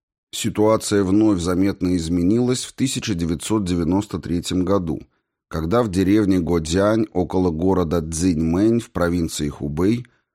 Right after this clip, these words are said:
в разграбленной гробнице наряду с другими пятнадцатью текстами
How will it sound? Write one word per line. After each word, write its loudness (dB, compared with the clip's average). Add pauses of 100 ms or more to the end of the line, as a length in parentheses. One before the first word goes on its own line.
(160)
в -4
разграбленной 2
гробнице 2
наряду 2
с -6
другими 0
пятнадцатью -4
текстами -4